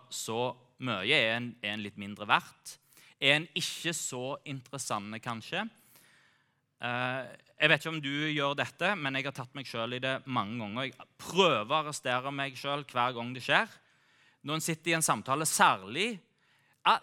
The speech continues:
det skjer i samtaler når en er bare to, og det skjer i samtaler når, særlig når en er fem og seks. Så er det en som sier noe, og så forteller den personen noe veldig, som den synes er veldig interessant,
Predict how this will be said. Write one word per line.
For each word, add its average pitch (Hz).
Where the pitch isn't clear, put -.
det 240
skjer 247
i 247
samtaler 202
når 208
en 170
er 175
bare 143
to, 175
og 127
det 156
skjer 165
i 156
samtaler 143
når, 131
særlig 117
når 143
en 131
er -
fem 117
og -
seks. -
Så 135
er 139
det -
en 147
som 147
sier 101
noe, 90
og 117
så 147
forteller 147
den 131
personen 127
noe 117
veldig, 113
som 127
den 135
synes 123
er 117
veldig 104
interessant, 135